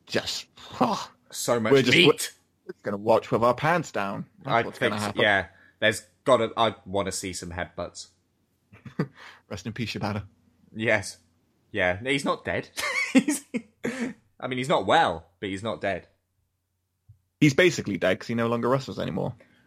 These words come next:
Speaker 2: Well, that's how it works with wrestling fans, isn't it? You just, once they stop, they got, C M Punk, rest in peace. Um, Daniel
Speaker 1: Out of
Speaker 2: Bryan,
Speaker 1: sight, out of
Speaker 2: rest in
Speaker 1: mind.
Speaker 2: peace. Yeah, exactly.
Speaker 1: Out of
Speaker 2: All of
Speaker 1: mind.
Speaker 2: them.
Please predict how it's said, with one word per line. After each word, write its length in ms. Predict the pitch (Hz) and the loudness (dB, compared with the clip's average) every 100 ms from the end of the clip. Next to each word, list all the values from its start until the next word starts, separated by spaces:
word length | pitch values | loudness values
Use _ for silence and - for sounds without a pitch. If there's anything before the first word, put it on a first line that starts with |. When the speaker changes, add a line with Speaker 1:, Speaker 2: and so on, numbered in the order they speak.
| _ _ - | _ _ 4
Speaker 2:
Well, 200 | 190 175 | 6 8
that's 200 | 147 - | 6 2
how 160 | 143 127 | 0 0
it 100 | 127 | 2
works 280 | 143 120 | 0 0
with 100 | 104 | -4
wrestling 340 | 90 90 98 90 | -8 -6 -8 -10
fans, 320 | - 82 90 | -10 -10 -10
isn't 180 | 95 87 | -12 -12
it? 160 | 85 85 | -14 -14
You 160 | 98 - _ _ | -16 -16 _ _
just, 380 | 104 92 - - - | -8 -8 -8 -12 -6
once 240 | 113 104 | -4 -4
they 140 | 107 95 | -4 -4
stop, 400 | - 104 101 - | -2 -2 -2 -2
they 120 | 101 | -2
got, 380 | 113 - 120 117 | -2 -4 -6 -6
C 160 | - 120 | -2 -2
M 100 | 107 | -2
Punk, 360 | 123 123 - - | -2 -4 -6 -12
rest 320 | - 110 - | -4 -4 -2
in 100 | 120 | -8
peace. 680 | 110 123 123 - - 123 - - | -6 -6 -6 -8 -12 -14 -10 -2
Um, 320 | 95 92 92 | 0 0 -2
Daniel 240 | 107 107 - | 0 4 6
Speaker 1:
Out 60 | |
of 60 | 131 | 4
Speaker 2:
Bryan, 200 | 110 117 | 4 2
Speaker 1:
sight, 120 | 120 | 2
out 60 | 120 | 0
of 60 | |
Speaker 2:
rest 200 | 110 120 | -2 -2
in 60 | 120 | -2
Speaker 1:
mind. 160 | 123 | -2
Speaker 2:
peace. 380 | 120 117 - - | -2 -6 -8 -12
Yeah, 360 | - 98 104 104 - | -8 -6 -4 -6 -12
exactly. 600 | 95 107 78 120 110 101 _ _ _ | -10 -8 -8 -8 -10 -12 _ _ _
Speaker 1:
Out 80 | 110 | -16
of 60 | 110 | -8
Speaker 2:
All 80 | 107 | -6
of 40 | |
Speaker 1:
mind. 140 | 104 101 | -4 -6
Speaker 2:
them. 240 | 104 104 | -10 -12